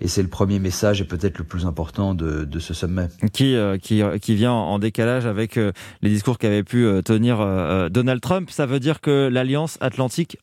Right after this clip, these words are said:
Speaker 2: renaît, elle n'est plus en état de, de mort cérébrale, comme avait pu le dire Emmanuel Macron l'année dernière ?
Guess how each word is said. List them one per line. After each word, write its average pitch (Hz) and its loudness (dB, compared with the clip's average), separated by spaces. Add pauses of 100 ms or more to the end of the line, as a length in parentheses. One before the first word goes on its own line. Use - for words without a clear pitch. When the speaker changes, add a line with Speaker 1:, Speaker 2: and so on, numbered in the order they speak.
Speaker 2:
renaît, 170 0
elle 180 -2
n'est 143 -2
plus 180 0
en 151 0
état 156 0
de, 139 2
de 110 0
mort 117 2
cérébrale, 160 0
comme 139 -2
avait 135 2
pu 139 -2
le 131 -2
dire 135 2
Emmanuel 123 0
Macron 123 -2
l'année 117 0
dernière ? 123 0